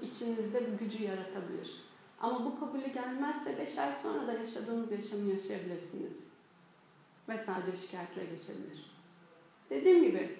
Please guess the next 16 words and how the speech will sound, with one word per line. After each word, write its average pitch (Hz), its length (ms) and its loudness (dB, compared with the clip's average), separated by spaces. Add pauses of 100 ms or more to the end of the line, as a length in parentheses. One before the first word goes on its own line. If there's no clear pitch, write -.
kalkıp 247 440 2
bilet 277 300 0
alıp 269 220 0
Lübnan'a 269 420 0
gitmek 294 400 0
için 254 160 -4
şu 254 240 -4
an 254 100 -2
çok - 300 -6
ciddi 247 400 0
bunu 247 200 -2
kabul 214 180 -2
etmeniz 208 580 0
ve - 120 -2
içinizde 226 580 -4
bunu 254 220 -2